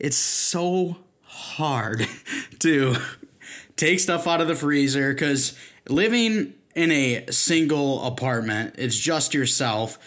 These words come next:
You buy, you know, a pack of sausage. There's five sausages. You're not gonna eat all five sausages, you know? So you gotta take a sausage out of the freezer, put it in the fridge, let it defrost, then cook it, all that. Uh, it's just, it's tough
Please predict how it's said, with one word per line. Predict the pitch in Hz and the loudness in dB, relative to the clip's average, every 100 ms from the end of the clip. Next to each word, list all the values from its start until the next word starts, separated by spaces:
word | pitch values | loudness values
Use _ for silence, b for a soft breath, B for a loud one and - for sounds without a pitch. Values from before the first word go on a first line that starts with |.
| B B | B B
You | 139 135 131 123 127 127 | 0 2 4 2 0 -4
buy, | 123 143 156 147 | -2 0 2 2
you | 139 139 139 | 2 2 0
know, | 131 127 | 0 -2
a | 131 | -2
pack | 156 156 156 | -2 -2 0
of | 131 | -2
sausage. | 143 143 147 120 110 | 0 0 -2 -2 -2
There's | 139 | -2
five | - 190 160 | -2 -2 0
sausages. | - 156 175 113 110 110 | 0 0 0 -2 -4 -2
You're | 143 | 0
not | 175 | 0
gonna | 147 143 | -4 -6
eat | 170 156 | -4 -4
all | 151 143 | -2 -2
five | 147 131 - | -2 -2 -2
sausages, | 139 180 120 110 104 | -2 -2 -4 -6 -6
you | 113 | -4
know? | 117 143 B B - | -4 -6 B B -4
So | 143 | -2
you | |
gotta | 135 120 | -2 -2
take | - 135 | -4 -4
a | 147 | -2
sausage | 139 131 131 135 113 | -4 -4 -4 -4 -4
out | 117 | -4
of | 135 | -4
the | |
freezer, | 135 127 117 117 117 | -6 -6 -4 -4 -6
put | 113 113 | -6 -6
it | 127 | -4
in | |
the | 139 | -6
fridge, | 127 113 110 107 | -6 -8 -6 -6
let | 113 | -6
it | 139 | -6
defrost, | 139 123 120 113 117 - | -8 -8 -4 -4 -4 -4
then | 120 131 | -6 -6
cook | 135 131 127 | -6 -6 -6
it, | 120 | -6
all | 127 123 | -6 -4
that. | 123 127 B B B B B | -4 -8 B B B B B
Uh, | - 139 | -6 -4
it's | 165 165 | -4 -2
just, | 196 - - b b - | -2 -2 -4 b b -8
it's | - - | -4 -2
tough | 165 147 156 - | 0 0 0 -4